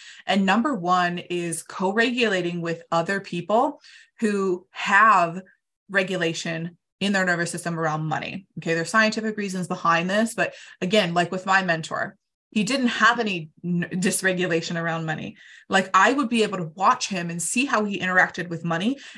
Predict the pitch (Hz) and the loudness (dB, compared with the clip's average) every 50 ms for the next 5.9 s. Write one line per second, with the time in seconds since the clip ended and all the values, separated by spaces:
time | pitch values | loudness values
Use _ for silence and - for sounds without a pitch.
0 | - - 196 208 208 185 190 185 190 208 226 233 214 202 190 214 220 214 - 190 | -4 0 0 0 0 -2 -4 2 4 6 6 6 4 4 4 2 2 0 -2 -6
1 | 185 180 180 180 175 175 175 180 175 170 175 160 165 - - - 190 185 185 - | -8 -6 -6 -6 -4 -2 -2 -2 -2 -2 -2 -4 -4 -4 -4 0 0 -2 -2 -2
2 | 170 - 160 160 160 160 147 165 180 190 - - - - _ _ _ _ _ _ | -8 -8 -6 -4 -2 -2 -2 -2 -2 -4 -6 -8 -8 -10 _ _ _ _ _ _
3 | _ _ _ _ _ _ - 180 170 208 196 175 170 170 180 175 180 175 170 - | _ _ _ _ _ _ -6 -2 2 2 2 2 2 -2 -2 -2 -2 -6 -8 -10
4 | _ _ - 185 170 165 165 165 170 - - 185 175 170 - 202 214 214 214 - | _ _ -10 -8 -4 -4 -4 -4 -6 -6 -4 -4 -2 2 2 2 2 2 0 -4
5 | 190 - 190 196 202 196 185 - 175 - 214 233 202 175 - 190 185 185 | -8 -6 -6 -4 -2 -4 -4 -4 -2 0 2 2 2 0 -2 -2 -4 -4